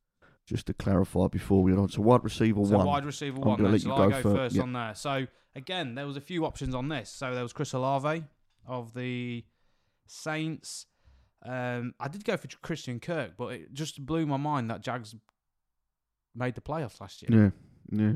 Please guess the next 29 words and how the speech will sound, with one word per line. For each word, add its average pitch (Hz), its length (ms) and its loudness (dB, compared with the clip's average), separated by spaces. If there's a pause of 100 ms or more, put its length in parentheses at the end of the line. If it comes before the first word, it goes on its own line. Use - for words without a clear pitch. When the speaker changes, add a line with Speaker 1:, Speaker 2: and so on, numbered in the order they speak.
(160)
Speaker 1:
Yeah, 170 120 0
Speaker 2:
So 190 60 2
Speaker 1:
they 160 60 0
Speaker 2:
I 208 80 0
Speaker 1:
did. 208 80 0
Speaker 2:
couldn't 156 160 -4
go 139 140 -4
with 123 80 -6
Christian 117 360 -8
Kirk. 104 340 -8
So 135 200 -6
I 196 140 -2
went 180 300 -2
with 107 340 -2 (300)
who 131 160 -6
I 151 160 -2
think 113 460 -8
is 110 120 -10
gonna 113 140 -6
have 110 100 -6
a 110 40 -8
massive 131 440 -4
career, 110 500 -6 (440)
I 117 60 -8
think 113 160 -4
is 113 100 -4
gonna 107 120 -12
be - 140 -14
awesome, 123 560 -4